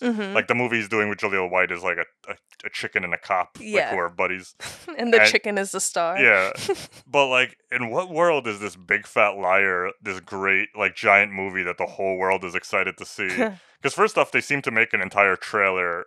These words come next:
Speaker 2: without even starting production on the movie,
Speaker 1: Yeah.
Speaker 2: which I found silly. And only two months after he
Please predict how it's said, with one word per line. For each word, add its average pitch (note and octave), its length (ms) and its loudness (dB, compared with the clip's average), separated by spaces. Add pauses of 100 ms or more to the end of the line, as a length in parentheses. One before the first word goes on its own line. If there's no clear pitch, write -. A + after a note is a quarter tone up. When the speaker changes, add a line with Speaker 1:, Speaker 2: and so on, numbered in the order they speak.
Speaker 2:
without F#2 300 2
even F2+ 380 -6 (180)
starting F#2+ 420 -2
production F2+ 460 -6
on E2 80 -10
the E2 80 -10
movie, E2 400 -10 (160)
Speaker 1:
Yeah. - 320 -10
Speaker 2:
which F2+ 160 -2
I F2+ 60 4
found E2+ 260 0
silly. F2 380 -8 (520)
And A2 200 4
only A2+ 240 0
two - 200 -8
months G2 280 0
after F#2+ 240 0
he F2+ 180 -6